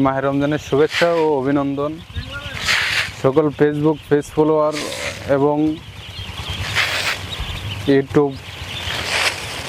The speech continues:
চ্যানেলের সাবস্ক্রাইবারদের সদস্যদেরকে অভিনন্দন। আজকের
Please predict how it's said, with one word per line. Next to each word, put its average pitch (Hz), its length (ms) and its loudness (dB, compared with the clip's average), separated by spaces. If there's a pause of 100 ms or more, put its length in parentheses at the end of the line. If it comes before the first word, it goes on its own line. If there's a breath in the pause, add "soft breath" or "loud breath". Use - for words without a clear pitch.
(180)
চ্যানেলের 139 460 4 (1000)
সাবস্ক্রাইবারদের 143 680 4 (120)
সদস্যদেরকে 143 720 2 (2500)
অভিনন্দন। 131 480 2 (1500)
আজকের 165 320 2